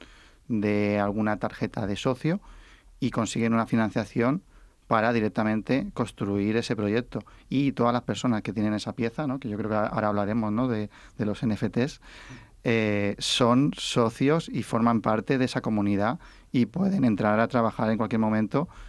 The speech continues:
y, y, y aportar, eh, su granito de arena a seguir evolucionando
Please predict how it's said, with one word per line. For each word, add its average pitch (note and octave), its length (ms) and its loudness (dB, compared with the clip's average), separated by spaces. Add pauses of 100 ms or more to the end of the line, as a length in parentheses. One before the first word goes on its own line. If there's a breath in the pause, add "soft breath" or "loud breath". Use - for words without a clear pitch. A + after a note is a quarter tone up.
(320 loud breath)
y, A2 180 2
y, G#2+ 360 0
y A#2+ 260 -4
aportar, G#2 600 0
eh, A#2 320 4
su A#2 120 -2
granito G#2 260 2
de A2 60 4
arena A2+ 400 2
a A2 260 0
seguir G#2 380 0
evolucionando A2+ 640 2